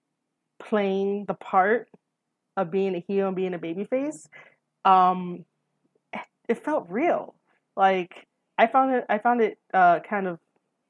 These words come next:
a little unsettling that, you know, Nick would be like, "This is my house, my rules."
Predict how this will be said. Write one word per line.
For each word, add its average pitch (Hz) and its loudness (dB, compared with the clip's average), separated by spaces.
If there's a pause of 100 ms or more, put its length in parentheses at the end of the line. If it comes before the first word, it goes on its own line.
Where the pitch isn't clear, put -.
(840)
a 190 -4
little 202 4
unsettling 190 0
that, 165 -2
you 180 -8
know, 170 -8 (160)
Nick 175 -8
would 180 -8
be 170 -6
like, 165 -4 (540)
"This 180 -10
is 170 -14
my 175 -4
house, 180 0
my 175 -4
rules." 185 0